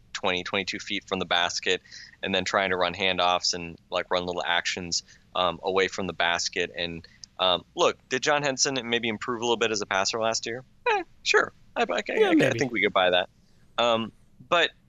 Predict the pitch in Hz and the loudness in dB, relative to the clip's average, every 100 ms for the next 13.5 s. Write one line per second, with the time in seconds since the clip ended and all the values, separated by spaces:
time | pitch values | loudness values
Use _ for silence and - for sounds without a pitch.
0 | _ _ _ - - 156 160 147 131 139 | _ _ _ -16 -6 2 4 4 0 -4
1 | 135 185 202 - 175 160 147 143 127 113 | 2 2 2 0 0 2 0 0 -2 -2
2 | 135 131 117 - 131 123 113 101 101 95 | -2 -2 -2 -2 -2 0 -2 -4 -8 -4
3 | 123 117 110 107 104 104 107 107 - 101 | -2 -2 -2 -2 2 4 4 2 0 0
4 | 101 101 107 - 104 95 - 98 90 - | 2 2 2 0 -2 0 2 2 0 -4
5 | - - - - - 107 107 - _ - | -16 -14 -14 -6 0 0 -2 -12 _ 2
6 | - - 87 - 131 135 139 - - _ | 4 4 2 2 2 0 -6 -20 -20 _
7 | 104 98 101 98 104 101 98 104 - - | 2 2 2 -2 -2 -2 -2 -8 -4 2
8 | 110 98 - _ _ _ - 98 98 101 | 4 2 -2 _ _ _ -4 -2 0 2
9 | 101 104 98 110 101 87 - 110 - - | 2 0 -2 0 -2 -4 -2 -2 0 0
10 | - 127 104 - - - _ - 92 87 | 0 -2 -4 -8 -16 -20 _ -2 0 0
11 | 113 107 - 131 156 147 107 110 107 95 | -4 -10 -2 2 2 2 0 0 0 0
12 | - 104 - - 107 95 98 - 87 - | 2 0 0 -2 0 0 -2 -2 2 2
13 | 104 101 101 95 | 2 0 -2 -4